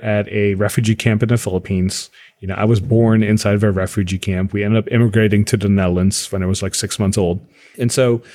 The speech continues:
we were in the country with, you know, very little resources, didn't have any family, didn't speak the language, you know, starting from the bottom, essentially all the way from scratch, right? And so when I went to school, I was, like, the only Asian kid in school,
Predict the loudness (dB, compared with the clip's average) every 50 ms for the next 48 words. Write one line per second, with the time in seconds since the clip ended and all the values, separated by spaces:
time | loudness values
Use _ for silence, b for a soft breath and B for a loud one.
0 | B B -2 0 2 2 4 2 2 2 0 -2 -4 -2 0 0 2 2 2 2
1 | 0 0 0 2 2 2 2 2 2 2 0 -2 -4 -8 -10 -6 -4 -2 -2 -2
2 | -2 0 0 2 2 2 2 2 4 4 4 4 4 2 2 2 2 2 0 0
3 | 0 0 0 0 0 0 -2 -2 -2 -2 0 0 0 0 0 0 2 2 2 2
4 | 2 2 2 2 2 0 0 0 0 -2 -2 -2 -4 -4 -2 0 0 0 2 2
5 | 2 2 2 2 0 0 -2 -6 -12 -12 b b b b b b -2 -2 0 0
6 | 0 0 0 2 2 0 0 0 0 2 2 2 2 2 2 2 2 2 2 2
7 | 2 0 0 -2 -4 -4 -6 -4 -4 -4 -4 -6 -6 -10 b b b b -4 -2
8 | 0 2 2 2 2 0 0 -2 -2 0 -2 -2 -4 -6 -8 -12 -12 -12 -6 -2
9 | -2 -2 -2 -4 B B B B B B B B B B B B B _ -4 -2
10 | 0 0 0 2 2 2 4 4 4 4 2 2 0 0 0 0 2 2 2 2
11 | 0 0 -2 -2 -2 0 2 2 4 4 2 2 2 4 4 4 4 4 2 0
12 | 0 0 0 0 2 2 2 2 4 4 2 4 4 4 2 2 0 -4 -8 _
13 | _ -2 0 2 2 2 2 0 0 0 0 0 2 2 2 2 0 0 0 0
14 | -2 -2 -6 -12